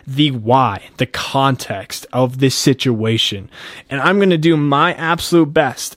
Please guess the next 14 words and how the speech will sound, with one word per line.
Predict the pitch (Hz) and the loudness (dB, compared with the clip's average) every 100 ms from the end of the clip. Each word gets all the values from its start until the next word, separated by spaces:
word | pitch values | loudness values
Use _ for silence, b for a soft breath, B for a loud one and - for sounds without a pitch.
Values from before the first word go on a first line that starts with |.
| _ | _
my | 139 156 170 190 | -12 -6 -2 -2
absolute | 180 180 175 185 185 | 0 -2 2 4 6
best | 170 156 143 - B B | 4 2 -2 -12 B B
to | 160 | 0
go | 143 151 170 | 4 4 4
ahead | 160 151 143 139 B B - | 0 0 0 -2 B B -8
and | 143 | -6
present | - 165 131 127 123 117 - - | 2 2 2 0 -2 -4 -12 -14
that | 127 120 110 107 - - | -6 -2 -2 -4 -16 -12
to | - 113 | -4 -4
you. | 104 - - _ - | -4 -8 -16 _ -10
Okay. | 113 - 110 110 - _ B B B B B | -10 -6 -4 -4 -6 _ B B B B B
So, | - 131 123 117 - | 0 4 4 2 0
um, | 117 107 104 92 | 0 0 -2 -8